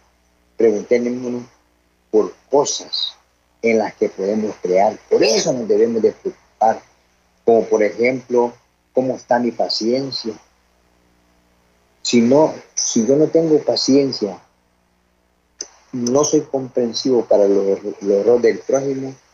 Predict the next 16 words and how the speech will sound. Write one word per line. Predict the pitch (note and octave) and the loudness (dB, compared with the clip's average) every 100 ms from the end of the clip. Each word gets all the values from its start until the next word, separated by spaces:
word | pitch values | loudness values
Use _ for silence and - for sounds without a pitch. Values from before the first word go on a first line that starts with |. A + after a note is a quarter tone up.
| _ _ _ _ _ _ _ _ _ _ _ - | _ _ _ _ _ _ _ _ _ _ _ -6
acuérdese | G2 G#2 G#2+ A2 G#2+ | 0 0 2 0 -4
que | - | -6
el | F#2 | -4
Padre | - G2+ G2 | 0 2 2
Nuestro | G2 - G2+ | -2 -2 -2
dice, | G2+ G2+ - | 0 -4 -2
que | G2+ | -2
el | F#2 - _ G#2 - | -2 -6 _ -20 0
Padre | A2 G#2+ | 0 2
Nuestro | A#2 - A2+ | 0 0 -2
dice, | A#2+ B2 A#2 | 0 -4 -2
"Perdónalo | - F#2+ F#2 A#2+ B2+ B2 B2+ B2+ _ _ _ _ _ _ _ _ _ - | -2 0 0 -2 -4 -6 -8 -12 _ _ _ _ _ _ _ _ _ -14
así | - - - B2 B2 _ _ | -6 -2 0 0 -2 _ _
como | G2+ G2 G2 | -4 -2 -2
nosotros | F#2 - A2+ - G#2 - _ | -6 0 0 0 -6 -6 _
perdonamos". | G2+ F2+ F2+ F#2 G2 | 0 2 -2 -2 -4